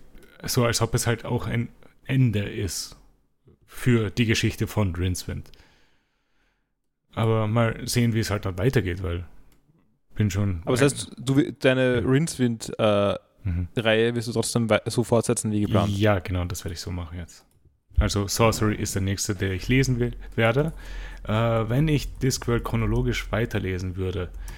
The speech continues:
Speaker 1: wäre das nächste Buch, äh, Equal Rights. Und danach Mord.
Speaker 2: Ah ja. Okay, ja, also zwei andere, komplett andere Serien.
Speaker 1: Ja.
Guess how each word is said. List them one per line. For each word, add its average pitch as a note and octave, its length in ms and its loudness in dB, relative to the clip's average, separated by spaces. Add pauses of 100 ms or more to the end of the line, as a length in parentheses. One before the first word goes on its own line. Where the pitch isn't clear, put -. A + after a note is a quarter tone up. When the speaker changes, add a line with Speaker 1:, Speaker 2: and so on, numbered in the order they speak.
(340)
Speaker 1:
wäre C#3 460 2
das A#2 300 0
nächste A2+ 440 2
Buch, F#2 680 -2 (1300)
äh, A#2+ 320 2 (120)
Equal D3+ 260 4
Rights. B2 440 0 (1080)
Und A#2+ 160 2
danach A#2+ 280 2
Mord. G2 260 0
Speaker 2:
Ah F3 80 4
ja. B2+ 160 0 (640)
Okay, D3 220 2
ja, G#2 100 2
also A#2+ 340 4
zwei B2+ 760 2
andere, A#2 320 2
komplett A#2+ 240 2
andere G#2 260 0
Serien. F#2 200 0
Speaker 1:
Ja. G#2+ 160 2